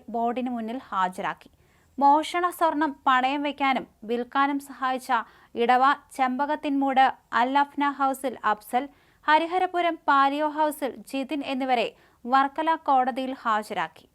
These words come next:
ഇടവ സ്വദേശിയുടെ വീട്ടിൽ നിന്നാണ് സ്വർണം മോഷ്ടിക്കപ്പെട്ടത്. എറണാകുളത്ത് അധ്യാപികയായ വീട്ടുകാരി ആഴ്ചയിൽ ഒരിക്കലാണ് വീട്ടിലെത്താറ്.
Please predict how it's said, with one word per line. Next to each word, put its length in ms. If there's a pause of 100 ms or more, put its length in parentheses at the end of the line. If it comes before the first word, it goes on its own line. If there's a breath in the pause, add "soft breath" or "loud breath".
(460 soft breath)
ഇടവ 320
സ്വദേശിയുടെ 600
വീട്ടിൽ 360
നിന്നാണ് 420
സ്വർണം 400 (100)
മോഷ്ടിക്കപ്പെട്ടത്. 800 (580 soft breath)
എറണാകുളത്ത് 640 (100)
അധ്യാപികയായ 760
വീട്ടുകാരി 640 (320 soft breath)
ആഴ്ചയിൽ 480
ഒരിക്കലാണ് 640
വീട്ടിലെത്താറ്. 680